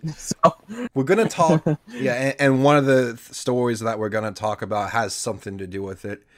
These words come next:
Speaker 2: Uh, well, s-,
Speaker 1: Uh,
Speaker 2: it, it indirectly has something to do with it. Don't worry,
Speaker 1: Yeah.
Speaker 2: it's not anything
Speaker 1: Oh,
Speaker 2: too
Speaker 1: I
Speaker 2: serious.
Speaker 1: think I might know what we're talking about, but
Speaker 2: Yeah.
Speaker 1: okay.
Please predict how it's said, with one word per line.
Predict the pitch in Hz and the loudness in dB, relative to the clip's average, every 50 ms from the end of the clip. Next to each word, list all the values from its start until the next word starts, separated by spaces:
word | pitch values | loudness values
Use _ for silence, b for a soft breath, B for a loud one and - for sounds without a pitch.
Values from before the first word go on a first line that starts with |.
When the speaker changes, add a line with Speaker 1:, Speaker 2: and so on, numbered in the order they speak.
| b b b b b | b b b b b
Speaker 2:
Uh, | 135 135 135 - | -4 -4 -2 0
well, | 160 147 143 135 139 - - | 2 2 2 2 0 -4 -10
s-, | - - 131 | -8 -6 -4
Speaker 1:
Uh, | 127 127 123 120 120 - | -2 0 0 0 -2 -4
Speaker 2:
it, | 151 - | -4 -2
it | 147 143 - - - | -2 -2 -2 -4 -2
indirectly | 156 160 170 170 143 156 143 131 135 131 127 - 117 113 113 110 101 104 | 0 0 2 2 2 2 2 4 6 4 4 4 0 -4 -4 -4 -4 -6
has | 101 113 117 110 104 - | -4 -4 -2 -2 -2 -4
something | - - 110 104 - 104 98 95 | -6 -6 -8 -8 -8 -10 -10 -10
to | 92 | -8
do | 87 95 95 | -6 -6 -6
with | 95 92 92 - | -6 -8 -10 -12
it. | 95 90 87 - _ _ _ _ _ _ _ _ _ _ _ _ _ - | -14 -14 -14 -16 _ _ _ _ _ _ _ _ _ _ _ _ _ 2
Don't | 135 131 127 120 | 4 4 4 4
worry, | 117 117 117 110 - 139 | 2 2 2 2 2 2
Speaker 1:
Yeah. | 131 127 123 | 4 4 2
Speaker 2:
it's | 120 - - | 2 0 2
not | 135 135 135 120 | 2 2 2 2
anything | 127 123 123 113 - 117 113 110 107 101 98 - | 0 -2 -4 -2 -2 -2 -2 -2 -4 -4 0 4
Speaker 1:
Oh, | 139 135 131 | 6 8 8
Speaker 2:
too | 131 123 113 107 | 8 6 4 2
Speaker 1:
I | 104 | -2
Speaker 2:
serious. | - - 110 107 104 98 139 143 | -6 -6 -4 -2 0 0 0 0
Speaker 1:
think | 156 135 | 0 0
I | 139 | 2
might | 131 127 123 | 2 2 2
know | 123 120 120 | 2 2 0
what | 117 | 0
we're | 117 117 | -2 -2
talking | 127 127 117 120 | 0 0 0 0
about, | 117 110 113 107 - 120 | 0 -2 -4 -4 -4 -4
but | 120 117 117 | -4 -4 -2
Speaker 2:
Yeah. | 104 | -4
Speaker 1:
okay. | 110 107 | -4 -8